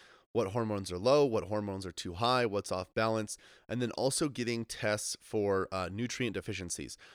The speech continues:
Oftentimes, nutrient deficiencies, especially if they are severe, can alter people's hormone profiles. Uh, so, uh, if you are low on vitamin D or low on vitamin B twelve or low on whatever it might be, some sort of vitamin, vitamin, mineral,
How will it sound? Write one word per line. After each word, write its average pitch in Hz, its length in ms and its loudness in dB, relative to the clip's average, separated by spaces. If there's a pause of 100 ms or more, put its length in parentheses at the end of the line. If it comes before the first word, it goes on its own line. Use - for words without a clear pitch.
(320)
Oftentimes, 117 760 2 (140)
nutrient 117 420 -2
deficiencies, 104 760 -2
especially 107 520 0
if 98 140 -4
they 98 100 2
are 92 100 2
severe, 95 680 -2
can 90 640 -2 (480)
alter 110 400 4
people's 101 380 -6
hormone 92 300 -4
profiles. 76 540 -8 (140)
Uh, 87 260 -6
so, 87 400 -2 (1000)
uh, 87 340 0
if - 180 -10
you 110 160 -4
are 92 320 2 (400)
low 104 160 2
on 95 160 2
vitamin 90 520 0
D 113 420 2
or 92 300 0
low 95 160 0
on 90 180 -4
vitamin 90 320 -4
B 90 160 -8
twelve 113 540 6
or 92 80 -4
low 101 160 2
on 101 180 0
whatever 120 380 2
it 95 80 0
might 101 240 -2
be, 95 120 -2
some 101 200 -4
sort 101 160 -4
of 90 60 -10
vitamin, 101 640 -2
vitamin, 107 400 0
mineral, 107 400 -2